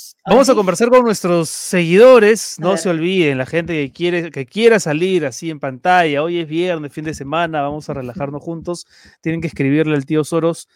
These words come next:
Speaker 2: a este correo.
Speaker 1: A ver.
Speaker 2: A este correo, ahí está, sálvese quien pueda, arroba tarproducciones punto p. Solamente cinco personas, entiendo que ya hay dos o tres,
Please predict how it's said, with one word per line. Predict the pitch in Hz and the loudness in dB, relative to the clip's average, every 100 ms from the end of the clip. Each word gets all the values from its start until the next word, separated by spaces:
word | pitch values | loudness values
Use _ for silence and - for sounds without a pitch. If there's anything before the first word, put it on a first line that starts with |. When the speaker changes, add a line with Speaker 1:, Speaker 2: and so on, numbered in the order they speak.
| _ _ _ | _ _ _
Speaker 2:
a | 143 - _ _ | -4 -4 _ _
este | 208 202 180 | 2 2 0
correo. | 160 139 131 107 - _ _ _ _ _ | 0 -2 -2 -6 -14 _ _ _ _ _
Speaker 1:
A | 170 | -20
ver. | 151 143 _ _ _ _ _ _ _ | -20 -20 _ _ _ _ _ _ _
Speaker 2:
A | 135 156 | -2 0
este | 190 175 | 0 -4
correo, | 147 139 | -8 -6
ahí | 131 | -8
está, | 120 117 | -10 -14
sálvese | - 196 185 175 165 | 0 2 2 -2 -6
quien | 151 143 | -8 -2
pueda, | 170 175 151 | 2 4 4
arroba | 147 175 175 180 _ _ _ _ | 2 2 2 0 _ _ _ _
tarproducciones | - 214 220 202 165 143 - 180 175 | -4 -2 -2 -6 -6 -6 -8 -8 -10
punto | - 190 165 185 | -8 -10 -6 -6
p. | 185 165 143 | -4 -4 -4
Solamente | 190 185 196 185 | -6 -8 -6 -8
cinco | - 214 196 | -8 -8 -6
personas, | 165 151 208 202 175 214 196 - | -6 -6 -4 -4 -4 -8 -10 -12
entiendo | 139 151 165 | -8 -6 -6
que | 143 | -2
ya | 139 | 0
hay | 147 | 0
dos | 165 160 | -2 -4
o | |
tres, | 139 147 151 - | -8 -6 -6 -10